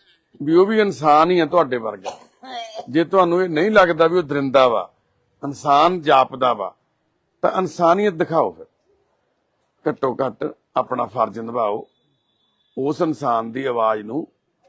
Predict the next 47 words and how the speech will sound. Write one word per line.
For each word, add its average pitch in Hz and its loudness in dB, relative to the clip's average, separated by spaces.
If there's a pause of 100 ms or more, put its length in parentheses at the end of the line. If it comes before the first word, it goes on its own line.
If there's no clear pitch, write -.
(120)
ਸਹੀ 151 -4
ਥਾਂ 127 -6
ਤੱਕ 117 -14
ਪਹੁੰਚਾ 120 -6
ਕੇ 127 -10 (680)
ਉਹਦੀ 156 -2
ਮਦਦ 135 -2
ਕਰੋ। 110 -8 (760)
ਅਸੀਂ 143 -2
ਵੀ 214 -2
ਸਮਝਦੇ 185 0
ਹਾਂ 120 -6 (540)
ਵੀ 165 -6
ਕੋਈ 175 -2
ਬੰਦਾ 160 4
ਆਪਦੇ 170 2
ਘਰੇ 180 0
ਲਿਆ 160 2
ਕੇ 175 -4
ਨਹੀਂ 214 0
ਰੱਖ 202 4
ਸਕਦਾ 151 0
ਇਸ 139 -4
ਬਜ਼ੁਰਗ 131 -8
ਨੂੰ, 113 -14 (540)
ਕੋਈ 180 4
ਬੰਦਾ 160 2
ਇਹਨੂੰ 202 0
ਜਾ 151 6
ਕੇ 151 -2
ਇੱਥੇ 190 2
ਡੀ 147 0
ਐਮ 160 0
ਸੀ 180 -2
ਹਸਪਤਾਲ 160 4
'ਚ 170 -4 (460)
ਜਾਂ 165 0
ਵੱਡੇ 160 4
ਹਸਪਤਾਲਾਂ 165 4
'ਚ 165 -4
ਦਾਖਲ 156 2
ਨਹੀਂ 196 -2
ਕਰਾ 180 6
ਸਕਦਾ 147 0 (640)
ਪੈਸੇ 156 4
ਖਰਚ 143 2
ਕੇ। 110 -12